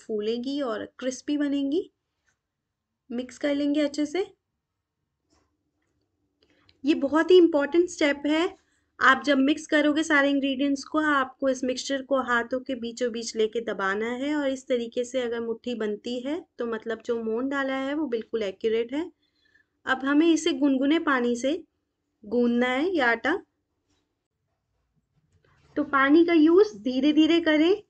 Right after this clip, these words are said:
ताकि आटा जो है वो अच्छे से गूंद जाए। नागोरी का आटा ज़्यादा सॉफ्ट नहीं होना चाहिए, जैसे हम मठरी का आटा गूंदते हैं अजवाइन और नमक वाली, बिल्कुल वैसे ही गूंदना है, हार्ड आटा गूंदना है। बहुत ही ज़बरदस्त रेसिपी है,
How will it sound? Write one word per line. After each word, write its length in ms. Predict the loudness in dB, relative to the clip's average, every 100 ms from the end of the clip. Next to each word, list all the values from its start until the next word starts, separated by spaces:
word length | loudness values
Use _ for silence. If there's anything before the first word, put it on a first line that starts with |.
| _ _ -10
ताकि 280 | -8 -8 -2
आटा 320 | 0 0 0 0
जो 200 | 2 2
है 180 | 2 -2 -4 _ _ _ _
वो 100 | -2
अच्छे 260 | -2 -2 -2
से 160 | -2
गूंद 320 | 0 0 0 0
जाए। 140 | -2 -2 _ _ _ -6
नागोरी 520 | 0 2 2 4 4
का 120 | 6 4
आटा 260 | 4 2
ज़्यादा 300 | 2 2 2
सॉफ्ट 400 | 0 0 -2 2
नहीं 140 | 4 4
होना 220 | 4 0
चाहिए, 320 | -2 -2 -2 0
जैसे 320 | 0 0 -2
हम 240 | 0 0 0
मठरी 320 | -2 -2 -2
का 100 | 0
आटा 240 | 0 0
गूंदते 440 | -2 -2 -4 -4 -4
हैं 260 | -2 -2
अजवाइन 460 | -2 -2 -4 -2 -2
और 220 | -4 -4 -6
नमक 240 | -6 -4 -4
वाली, 280 | -2 -2 -2
बिल्कुल 400 | -4 -6 -4 -2
वैसे 300 | -2 -4 -6
ही 60 |
गूंदना 340 | -4 -4 -2 -2
है, 120 | -2 -4
हार्ड 360 | -2 -2 0
आटा 260 | -4 -4 -6
गूंदना 340 | -6 -6 -4
है। 100 | -6 -8 -18 _ _ _ _ _ _ _ _ -8
बहुत 520 | -2 2 6 6 8
ही 120 | 6
ज़बरदस्त 600 | 6 4 4 4 2 4
रेसिपी 460 | 4 4 2 0 2
है, 200 | 2 0